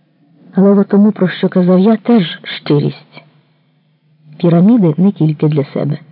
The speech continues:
Звичайно, всі ми мріємо за молодості стати кимось великим. Якщо не полководцем, то хоч пілотом.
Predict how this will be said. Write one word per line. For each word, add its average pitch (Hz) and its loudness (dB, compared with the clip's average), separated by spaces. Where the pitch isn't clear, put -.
Звичайно, 233 2
всі 269 0
ми 202 4
мріємо 180 2
за 165 0
молодості 185 0
стати 175 -2
кимось 160 0
великим. 151 -2
Якщо 156 -2
не 196 4
полководцем, 160 0
то - -6
хоч - -6
пілотом. 196 -2